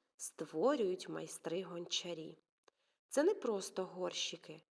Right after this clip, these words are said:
це казкові іграшки-посудинки. Вони можуть зберігати секрети, наливати напій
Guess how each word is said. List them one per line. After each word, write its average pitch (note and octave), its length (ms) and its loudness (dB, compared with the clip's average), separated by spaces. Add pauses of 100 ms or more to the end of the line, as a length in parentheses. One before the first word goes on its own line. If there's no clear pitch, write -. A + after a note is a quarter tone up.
це F#3+ 200 -4
казкові A#3 800 2
іграшки-посудинки. F#3 1700 -4 (460)
Вони D4 240 6
можуть F#3+ 360 4
зберігати F#3 580 -2
секрети, G#3+ 760 -2 (400)
наливати C#4 560 2
напій G#3+ 680 0